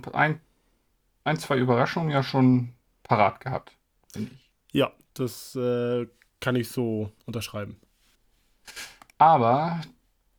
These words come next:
Speaker 1: denke mal, dass wir wie immer zuerst mit den News anfangen, die du sicherlich vorbereitet hast.
Speaker 2: Selbstverständlich. Und zwar die <laughs> glorreichen Ankündigungen in diesem Monat. Das war super toll. Dazu aber gleich mehr.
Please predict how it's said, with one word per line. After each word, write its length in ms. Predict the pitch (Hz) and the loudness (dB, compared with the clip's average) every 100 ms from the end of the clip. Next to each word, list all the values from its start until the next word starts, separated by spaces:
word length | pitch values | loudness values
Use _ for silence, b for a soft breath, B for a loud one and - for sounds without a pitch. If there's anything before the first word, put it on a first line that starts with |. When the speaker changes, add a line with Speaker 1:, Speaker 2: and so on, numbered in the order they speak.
| _ | _
Speaker 1:
denke 260 | 151 160 143 | 2 2 4
mal, 320 | 113 113 135 | 4 4 2
dass 260 | 135 127 - | 0 -2 0
wir 540 | 127 123 127 127 131 123 | 2 4 2 2 0 0
wie 100 | 120 | 2
immer 280 | 123 127 | 4 4
zuerst 400 | 123 - 123 123 | 0 -2 -2 -2
mit 140 | 120 120 | -4 0
den 120 | 117 | 0
News 520 | 117 127 156 175 - | 2 2 0 -4 -6
anfangen, 640 | - 92 104 - 104 117 - | -6 -6 -6 -6 -6 -6 -8
die 100 | 107 | -6
du 260 | 110 117 110 _ _ _ - | -4 -4 -8 _ _ _ -2
sicherlich 300 | 147 175 147 | 4 4 4
vorbereitet 520 | - 117 98 85 113 - | 0 0 0 -2 -4 -10
hast. 160 | - - | -16 -12
Speaker 2:
Selbstverständlich. 1120 | 113 139 165 - 147 135 120 107 92 - - - - _ _ _ B B B 143 | -2 0 0 -2 -4 -4 -4 -6 -8 -16 -16 -18 -20 _ _ _ B B B 0
Und 160 | 147 143 | 2 2
zwar 240 | 127 131 | 2 0
die 100 | 127 123 | -2 -6
<laughs> 60 | - | 4
glorreichen 480 | 175 151 147 139 139 | 4 6 2 0 -2
Ankündigungen 720 | 139 131 - 113 110 110 107 | -2 -4 -4 -4 -4 -6 -6
in 80 | 104 | -8
diesem 260 | 107 107 | -10 -8
Monat. 280 | 104 104 98 | -8 -8 -10
Das 220 | 101 - | -12 -12
war 160 | 113 110 | -10 -8
super 340 | 107 131 - | -8 -8 -8
toll. 320 | 101 117 123 185 _ b b b b _ _ _ B B B - | -6 -4 -4 -6 _ b b b b _ _ _ B B B -10
Dazu 260 | - 117 - | -4 -2 -2
aber 80 | 110 | -4
gleich 300 | 104 101 - | -4 -6 -8
mehr. 320 | 104 110 156 | -8 -6 -6